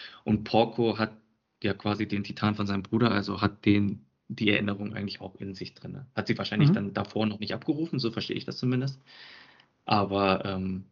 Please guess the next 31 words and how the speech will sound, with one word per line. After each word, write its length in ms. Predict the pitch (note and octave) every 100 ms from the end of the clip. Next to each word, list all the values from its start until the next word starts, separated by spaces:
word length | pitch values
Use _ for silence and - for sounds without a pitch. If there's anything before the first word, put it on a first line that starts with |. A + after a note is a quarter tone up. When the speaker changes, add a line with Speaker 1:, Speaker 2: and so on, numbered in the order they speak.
| -
Speaker 1:
ja, 220 | - -
ist 120 | C3 G#2
dann 120 | G2
einmal 240 | G2+ G2
kurz 160 | - -
aufgetaucht. 420 | - - G2+ G2+
Zumindest 440 | - G2 F#2+ F#2+
hat 180 | G2 -
er 360 | G2+ G2 G2 - _ _ _ _ _
für 180 | - G#2+
sich 260 | A2 G#2+
dann 340 | - G#2+ G#2+ - -
neue 380 | G#2+ A2+ A#2
Erkenntnisse 500 | - - A2+ G#2 -
gezogen, 380 | - - G#2 G#2
die 160 | F#2+ -
er 140 | G2+
so, 220 | F#2+ G#2
glaub 200 | G2 G2
ich, 60 | G2
davor 240 | F#2+ -
nicht 200 | F#2 F#2
hatte. 220 | - - - _ _ _ _ _ _ -
Speaker 2:
Mhm. 340 | D3+ B3 - - _ _ _ _ _ _ - - -
Speaker 1:
Genau. 280 | G2 F#2+ F#2
Speaker 2:
Ich, 180 | F3 F3
ich 180 | - E3+
hab 80 |
tatsächlich 420 | - C#3+ D#3 D#3 C#3+
das 160 | C#3
so 360 | D#3 C#3+ D#3